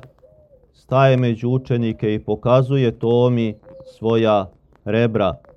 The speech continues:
On otkriva svoje bedro sa ranom, ranom koju je Hristos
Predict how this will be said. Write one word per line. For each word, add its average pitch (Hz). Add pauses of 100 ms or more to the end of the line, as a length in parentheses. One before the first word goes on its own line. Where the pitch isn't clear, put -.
(560)
On 117 (360)
otkriva 123 (220)
svoje 110
bedro 123 (1040)
sa 123
ranom, 139 (800)
ranom 147
koju 143
je 139
Hristos 135